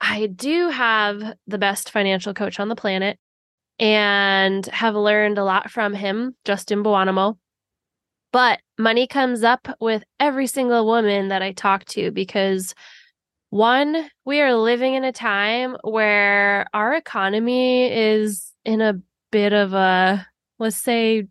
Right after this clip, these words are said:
temper tantrum. It's been wild, you know, from the pandemic rattling our businesses,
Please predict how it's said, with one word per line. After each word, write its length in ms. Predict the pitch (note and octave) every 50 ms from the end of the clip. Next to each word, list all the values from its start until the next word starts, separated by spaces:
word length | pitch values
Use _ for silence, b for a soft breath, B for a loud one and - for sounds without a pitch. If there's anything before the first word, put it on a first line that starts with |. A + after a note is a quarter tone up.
| _ _ -
temper 400 | - - G#3 G3 F#3 F#3+ F#3 F#3+
tantrum. 640 | - - G3 - A#3 A3+ - - - - - A3+ A3 B B B B B B B B B B _ -
It's 200 | B3 D4+ C#4 -
been 260 | - C4+ C4+ B3+ A#3+
wild, 540 | G3+ G3 G3+ G#3 G3+ E3+ E3+ A#2+ - - - _ _ _ _ _ _
you 120 | G#3 G#3+ G#3+
know, 200 | A3 G#3 G#3 G#3
from 260 | - B3 A3+ A3+ A3
the 220 | G#3+ A3 G#3+ G#3+ -
pandemic 640 | - B3 A3+ A3 A3 G#3 A3 G#3+ A#3 A#3+ B3 A#3+ -
rattling 480 | A3+ G#3+ G#3 G#3+ G#3+ G#3+ G#3 G3+ G3
our 100 | F#3+ F#3
businesses, 1000 | F#3 A#3 A#3+ B3 A3+ A#3 A3+ A3+ - - A#3 A3 A3 G#3+ G#3+ G#3+ G#3+ G#3+ - B